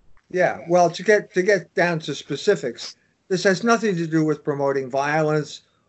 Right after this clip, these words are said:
or fraud or criminal activity or any of these bad things. It has to do with, uh,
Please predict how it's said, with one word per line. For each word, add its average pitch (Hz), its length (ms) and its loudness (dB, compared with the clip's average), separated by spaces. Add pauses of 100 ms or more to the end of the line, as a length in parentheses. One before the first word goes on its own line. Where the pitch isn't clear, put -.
(100)
or 220 240 8
fraud 156 640 6 (100)
or 156 160 2
criminal 156 600 0
activity 143 720 0
or 139 240 0
any 180 240 2
of 143 80 2
these 127 220 -4
bad 110 300 -2
things. - 340 -14 (680)
It 165 120 4
has 190 240 4
to 196 100 2
do 175 240 8
with, 160 280 4 (920)
uh, 139 300 -2